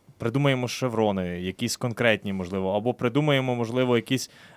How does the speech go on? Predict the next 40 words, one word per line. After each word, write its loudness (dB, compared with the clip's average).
е, 4
позивні. 4
От 0
стосовно 6
цього, 6
напевно, 0
теж -2
є 0
таке -6
цікаве 0
питання, 2
як, 2
е, 4
формуються -2
позивні -2
в -6
українських -4
захисників, -4
і 6
чи -4
можна 0
прийти 0
і 4
сказати, -2
«Я 0
хочу, -4
щоб -10
в -8
мене -2
був -8
такий -2
позивний», -4
чи -8
все-таки -2
якось -2
колектив, 0
е, 2
команда, 2
е, 4
оберуть 4